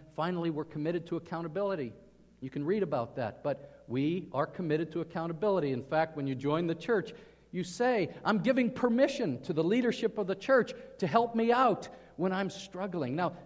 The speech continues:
church discipline is ninety-nine times out of a hundred times is done informally. It's informally. It's discipleship. But listen,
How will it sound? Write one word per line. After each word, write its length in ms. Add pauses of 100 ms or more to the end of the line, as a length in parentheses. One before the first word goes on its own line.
church 320
discipline 640
is 320 (580)
ninety-nine 680
times 340
out 120
of 60
a 80
hundred 280
times 260
is 120
done 360
informally. 1000
It's 200
informally. 680
It's 180
discipleship. 960 (1200)
But 100
listen, 420